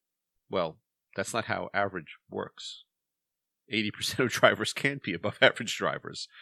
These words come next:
That means thirty of those eighty are, are lying to themselves. Now, I know personally, I mean, I think everyone, I'm surprised that number's not even higher. I think I'm the only person that knows how to drive properly and everyone else does it wrong.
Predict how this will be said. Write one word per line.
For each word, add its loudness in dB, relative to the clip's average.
That 8
means -2
thirty 2
of -4
those 0
eighty 2
are, -2
are -2
lying 2
to -10
themselves. -8
Now, 8
I 8
know 2
personally, 0
I -4
mean, -4
I 4
think 0
everyone, 2
I'm -2
surprised 4
that -4
number's -6
not -2
even -8
higher. 2
I 10
think 0
I'm 4
the 0
only 0
person -2
that -4
knows -4
how -2
to -4
drive 2
properly -4
and -6
everyone -4
else -4
does -10
it -16
wrong. -8